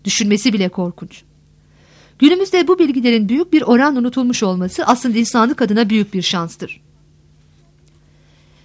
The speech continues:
Biz tekrar o yıllara geri dönelim ve tarihin akışını birlikte takip etmeye devam edelim. Musa peygamberden sonra bölgedeki birçok kahin yeni bir peygamberin gelmek üzere olduğunu insanlara anlatmaya başlamışlardı bile.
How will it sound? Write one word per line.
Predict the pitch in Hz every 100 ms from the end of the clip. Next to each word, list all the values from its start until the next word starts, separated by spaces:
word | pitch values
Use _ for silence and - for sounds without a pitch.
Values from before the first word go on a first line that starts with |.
| -
Biz | 320 -
tekrar | 427 440 339 339
o | 359
yıllara | 330 294 311
geri | 330 285 262
dönelim | 208 180 220 294
ve | 269
tarihin | 285 269 269 349
akışını | - - 311
birlikte | 294 269 254 302
takip | 294 269 254
etmeye | 247 240 277
devam | 302 269 247 190
edelim. | 170 175 185 - _ _ _ _ _ _
Musa | 226 320 381 415
peygamberden | 381 330 320 320 330 320 339 339
sonra | 254 196 180 240
bölgedeki | 247 254 269 277 240
birçok | 311 330 247 -
kahin | - 170 170 311
yeni | 277 311
bir | 330 311
peygamberin | 254 233 247 247 247 226
gelmek | 226 233 320
üzere | 262 277
olduğunu | 277 208 226
insanlara | 233 233 247 226 285
anlatmaya | 240 233 233 262 311
başlamışlardı | 254 240 240 240 226 214 180
bile. | 170 165